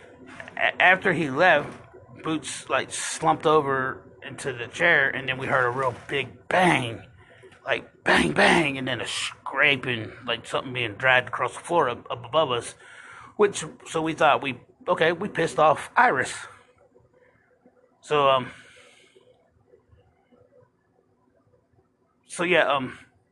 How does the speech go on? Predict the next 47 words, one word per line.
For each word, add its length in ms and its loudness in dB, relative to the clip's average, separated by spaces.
<coughs> 280 4
so 200 4
a-, 20 4
after 540 4
all 160 6
that, 180 4
we 80 -6
took 240 -4
Boots 240 -10
outside 460 2
and 100 -6
had 140 0
him 80 -10
sit 180 -8
in 60 -14
the 80 -14
car 240 2
for 260 -6
about 300 -2
a 20 0
half 240 0
hour 300 2
so 160 -4
he 80 -6
could 180 -18
adjust 500 -4
his 160 -18
mind 280 -4
and 120 -12
stuff. 320 -6
Then 160 0
we 120 4
went 180 2
back 240 4
in 240 0
and 140 -4
went 180 -2
back 220 4
up 160 -2
to 120 -6
the 40 -6
third 300 0
floor 340 2
where 380 -4
all 160 0
this 140 -8
happened. 400 2